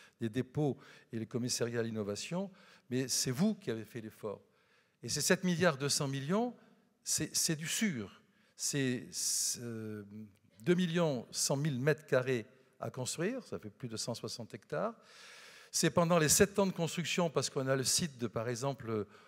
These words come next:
Orly, le pont de Rungis, Orly-Thiers, qui fait vingt-deux hectares, c'est pas rien. Villiers-sur, euh, Marne, c'est douze hectares. Et puis on a le petit site de Bagnolet, le marché à la ferraille, qui fait huit cents mètres carrés, et la ville de Rueil-Malmaison,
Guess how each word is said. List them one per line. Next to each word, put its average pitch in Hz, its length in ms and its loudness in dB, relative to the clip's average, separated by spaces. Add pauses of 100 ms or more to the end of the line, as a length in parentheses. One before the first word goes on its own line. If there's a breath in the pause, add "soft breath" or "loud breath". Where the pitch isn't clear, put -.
(160 loud breath)
Orly, 123 360 -2
le 107 100 -2
pont 120 200 -2
de 107 120 -4
Rungis, 113 560 -4
Orly-Thiers, 120 720 -2
qui - 120 -14
fait 117 120 -6
vingt-deux 131 380 4
hectares, 190 480 0 (280)
c'est - 180 -20
pas 90 100 -12
rien. 175 300 -2 (340 loud breath)
Villiers-sur, 120 840 -2
euh, 107 340 0
Marne, 127 400 0
c'est 113 460 -2
douze 127 260 -2
hectares. 214 480 0 (520 loud breath)
Et 143 60 -6
puis 202 180 0
on 180 60 2
a 185 60 4
le 165 60 0
petit 156 300 -6
site 165 240 0
de 131 100 -2
Bagnolet, 131 520 0
le 151 60 -8
marché 120 300 -8
à 117 40 -2
la 117 80 -2
ferraille, 135 440 -6
qui 127 100 -16
fait 120 180 -10
huit 117 180 -8
cents - 160 -2
mètres 117 220 -8
carrés, 131 320 -4 (220 loud breath)
et 196 180 4 (240 loud breath)
la 120 100 -4
ville 131 220 -6
de 123 80 -4
Rueil-Malmaison, 120 760 -4